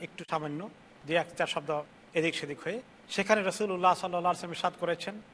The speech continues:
"কানা রাজুলুম মিম্মান কানা ক্বাবলাকুম ইসিউ যান্না বিআমালিহি", তোমাদের আগের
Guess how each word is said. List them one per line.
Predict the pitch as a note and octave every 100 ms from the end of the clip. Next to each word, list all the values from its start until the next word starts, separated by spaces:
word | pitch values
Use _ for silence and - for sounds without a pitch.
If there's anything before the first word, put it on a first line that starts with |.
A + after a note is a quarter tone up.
| - - - - - - - - - - -
"কানা | G3 A#3 G#3+
রাজুলুম | A#3 A3 A3+
মিম্মান | A3 G#3+ G#3 G3+
কানা | A3+ A3 G#3+
ক্বাবলাকুম | A#3 G#3+ A3 G#3+
ইসিউ | G#3 G#3 - B3 G#3+
যান্না | G#3 F#3+ A3+ A3 G#3+
বিআমালিহি", | G#3+ G#3 F#3+ C#3+ A2 - - - - - - - - - - -
তোমাদের | - G3 G#3+ G#3+
আগের | F#3+ F3+ G3